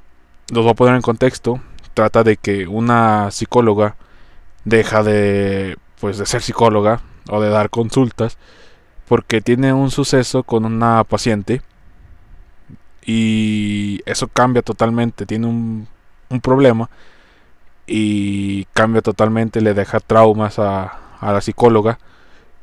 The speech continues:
y ella empieza a dar consultas en su casa tiempo después, pero solamente a pacientes, pues, levecitos, porque, <laughs> pues, obviamente ya con gente con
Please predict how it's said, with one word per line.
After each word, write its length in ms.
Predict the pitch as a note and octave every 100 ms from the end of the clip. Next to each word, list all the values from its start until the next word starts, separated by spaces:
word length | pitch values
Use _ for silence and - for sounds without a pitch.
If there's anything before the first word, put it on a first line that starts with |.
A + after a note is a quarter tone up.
| -
y 320 | G#2 A2+ G#2 G#2
ella 200 | G#2+ A#2
empieza 520 | A2 B2 A#2 A2 A2 - - _ - _ _ -
a 1120 | A2 A2 G#2+ G#2+ G#2 G2+ G2+ G2+ G2 F#2 G2
dar 300 | G#2+ G#2+ G#2+ -
consultas 480 | A#2+ A2 A#2+ A#2
en 100 | A#2+
su 60 | -
casa 240 | B2+ A#2 A#2
tiempo 360 | G2+ G2 A#2
después, 440 | C3+ - C#3+ C3+ - - - - _ - - - -
pero 220 | B2 A2
solamente 640 | B2 B2+ B2+ B2 B2 B2+
a 80 | B2+
pacientes, 600 | A2+ G#2 G#2 G2+ A2+ G#2+
pues, 600 | - G2+ F#2 - - - G2+
levecitos, 720 | A2 A2 G#2+ D3+ - F#2+ -
porque, 1160 | A2 G#2+ - A2+ B2 B2 A#2 A2 G#2+ G#2 G2+ F#2+
<laughs> 40 |
pues, 200 | G2+ F#2+
obviamente 440 | G#2+ G#2+ G#2 G2+
ya 140 | G#2+ G2+
con 260 | - G2+ G2+
gente 400 | G#2 G2 G#2 G2
con 280 | G2+ F#2+